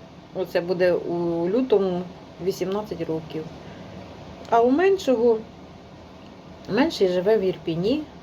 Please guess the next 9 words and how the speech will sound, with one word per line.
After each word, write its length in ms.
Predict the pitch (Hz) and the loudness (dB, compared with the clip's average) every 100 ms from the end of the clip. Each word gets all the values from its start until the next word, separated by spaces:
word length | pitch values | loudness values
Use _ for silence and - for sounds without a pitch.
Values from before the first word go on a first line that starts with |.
| - | -2
теж 220 | 180 160 | 0 0
з 80 | - | -6
сім'єю. 600 | 170 170 196 277 285 262 262 - - - - - - - - - - - - - - 117 | -4 -2 2 2 2 0 -2 -12 -18 -18 -18 -18 -20 -20 -20 -20 -20 -20 -18 -16 -8 0
Із, 340 | 196 196 - | 2 2 2
е, 460 | 180 175 165 165 165 | 4 4 4 2 0
значить, 320 | 185 175 - - | -2 -4 -6 -4
у 80 | 214 | 0
них 140 | 277 - | 0 0
хлопчик. 440 | 165 156 156 170 | -2 -2 -4 -10